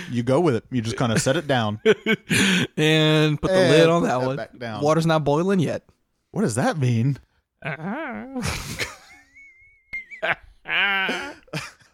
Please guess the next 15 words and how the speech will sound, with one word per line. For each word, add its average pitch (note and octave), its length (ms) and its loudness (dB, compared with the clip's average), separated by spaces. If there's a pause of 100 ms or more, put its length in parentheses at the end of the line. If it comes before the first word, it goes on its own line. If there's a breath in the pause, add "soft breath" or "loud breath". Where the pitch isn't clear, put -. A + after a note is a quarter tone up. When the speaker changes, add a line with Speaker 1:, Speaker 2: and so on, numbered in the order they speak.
(140)
Speaker 1:
All G3 280 6
right, G#3+ 200 6
so - 140 0
that's E3 220 2
another D#3 380 4
episode D3 520 4
of B2 80 2
State C3 300 2
of C3+ 80 2
the B2+ 40 4
Shunion. D3+ 640 2
Thank A2+ 340 -2
you A#2 80 2
for G#2+ 140 -4
listening. D3+ 560 2